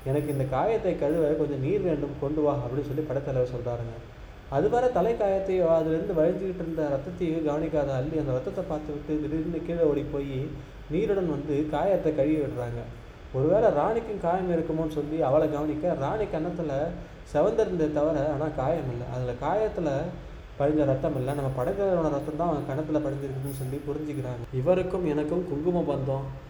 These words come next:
ஆனா ராணிக்கும் இவருக்கும் ரத்த பந்தம் போல இருக்குது" அப்படின்னு சொல்லி அல்லி மனசுக்குள்ள சொல்லிக்கிட்டு, இந்த ரத்த பந்தத்தினால என்ன ஆபத்து இவருக்கு நேர போறதோ அப்படின்னு சொல்லி மனசுக்குள்ள நினைச்சிக்கவும் செய்றாங்க. ஆனா அதை வெளியில காட்டிக்காம,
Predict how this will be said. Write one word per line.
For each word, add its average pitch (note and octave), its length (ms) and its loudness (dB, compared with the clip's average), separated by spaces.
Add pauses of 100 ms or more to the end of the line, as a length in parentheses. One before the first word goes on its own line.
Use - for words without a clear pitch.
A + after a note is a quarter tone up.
(260)
ஆனா C#3+ 300 0
ராணிக்கும் E3+ 540 0
இவருக்கும் D#3 320 2
ரத்த B2+ 280 0
பந்தம் D#3+ 340 2
போல D3 160 4
இருக்குது" D3 380 0
அப்படின்னு D3+ 200 0
சொல்லி C#3+ 320 -2
அல்லி D3 280 0
மனசுக்குள்ள D3+ 480 -2
சொல்லிக்கிட்டு, C#3+ 720 -2 (540)
இந்த D3 240 4
ரத்த B2+ 240 2
பந்தத்தினால E3+ 680 2
என்ன D#3+ 240 2
ஆபத்து E3 440 0
இவருக்கு D3+ 280 2
நேர D3 260 2
போறதோ C#3+ 400 0
அப்படின்னு C#3+ 360 -2
சொல்லி C#3+ 300 -4
மனசுக்குள்ள D3 360 -4
நினைச்சிக்கவும் C3+ 600 -2
செய்றாங்க. A#2+ 420 -4
ஆனா D3+ 220 -2
அதை D3+ 180 4
வெளியில F3 220 0
காட்டிக்காம, D3 600 -2